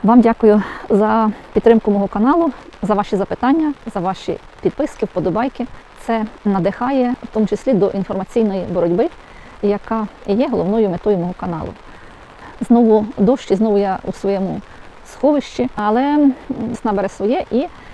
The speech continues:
наросло чималенько кропиви, е, в садку. Кропиву я закомпостувала в грядці під огірки, і разом з тим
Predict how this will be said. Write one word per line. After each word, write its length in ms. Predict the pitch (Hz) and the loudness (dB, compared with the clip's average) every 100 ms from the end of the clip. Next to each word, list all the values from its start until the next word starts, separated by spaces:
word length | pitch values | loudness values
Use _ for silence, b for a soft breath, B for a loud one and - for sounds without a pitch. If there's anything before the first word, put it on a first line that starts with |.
| B | B
наросло 440 | - 226 214 294 262 - | -2 -2 0 0 0 -2
чималенько 500 | - 214 214 214 - | -4 -2 -2 -2 -4
кропиви, 400 | 214 - 381 381 | -4 0 2 2
е, 80 | 330 - - - - 190 | -2 -8 -20 -18 -14 -14
в 40 | |
садку. 400 | - - - 370 349 285 - - | -8 -10 -4 -2 -2 -4 -6 -2
Кропиву 320 | 226 339 269 | 2 2 4
я 300 | 220 220 196 190 | 4 2 -4 -4
закомпостувала 800 | 202 208 196 - 202 202 185 - - | -4 -4 -6 -6 -2 0 -2 -4 -6
в 60 | |
грядці 480 | 202 196 - - 190 - B B B B - - | -4 -4 -4 -6 -6 -8 B B B B -20 -4
під 160 | 190 | -2
огірки, 380 | 180 190 - 311 427 - - | 0 0 0 0 0 -8 -8
і 80 | 226 | -6
разом 220 | 233 240 | -2 -2
з 40 | |
тим 240 | - 339 | -4 -6